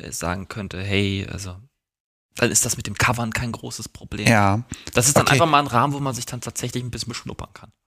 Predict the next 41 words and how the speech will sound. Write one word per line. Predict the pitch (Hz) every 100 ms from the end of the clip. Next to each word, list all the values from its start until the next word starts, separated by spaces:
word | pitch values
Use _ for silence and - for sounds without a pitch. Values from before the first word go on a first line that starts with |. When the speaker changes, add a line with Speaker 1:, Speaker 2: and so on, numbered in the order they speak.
| _ _ _ -
Speaker 1:
Und | 113
zwar | 127 101
Speaker 2:
Okay, | 117 87 - -
also | 120 120
geht | 117 135 127
das | 123
von | 113
dir | 98 110 202
aus, | 220
oder? | 185 175 156
Äh, | - - - -
weil, | - 117 113 117 117 -
ähm, | 104 101 - - - -
ganz | 113
ehrlich, | 104 135 -
äh, | - 113 127
ganz | 131 120
ehrlich, | 110
da | 117
sind | 156 175
zwei | 151
Menschen, | 131 98 - -
die | 139
spielen | 147 110 98
miteinander, | 85 82 95
da | 120
werden | 160
Anweisungen | - 107 95 95 110
ausgetauscht, | 92 - 107 110
da | 110
wird | 113
ein, | - 120
ein, | 95 113
ein | - 104
Orgasmus-Tagebuch | 104 127 - 135 - 107 104 104 -
geführt, | 113 117 - - - - -
dann | 104 98
will | 135 156
man | 139
sich | 127 120
doch | 107 -